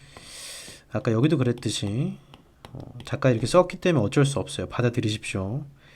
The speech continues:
사형식 누구에게 무엇을. 얘는 이제 관계부사 대용처럼 쓴 건데 뒤에가 완전하죠. 얘는 제기용법입니다. 없으면 안 돼요. 그리고 얘는 트래디셔널 부연 설명하는 주격관대고요.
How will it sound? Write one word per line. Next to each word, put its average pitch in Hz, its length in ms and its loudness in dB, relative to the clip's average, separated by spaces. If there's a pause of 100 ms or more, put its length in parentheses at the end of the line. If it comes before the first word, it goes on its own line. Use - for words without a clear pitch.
(320)
사형식 135 640 4
누구에게 110 600 0
무엇을. 98 680 -2 (1120)
얘는 120 100 4
이제 123 160 0
관계부사 185 600 4
대용처럼 143 520 4
쓴 175 140 2
건데 139 380 4
뒤에가 117 240 0
완전하죠. 113 760 4 (120)
얘는 107 160 -2
제기용법입니다. 113 1040 0 (600)
없으면 117 360 0
안 104 100 0
돼요. 104 340 -2 (1160)
그리고 165 600 0 (200)
얘는 185 560 2
트래디셔널 131 760 0
부연 113 280 0
설명하는 117 460 0
주격관대고요. 131 880 0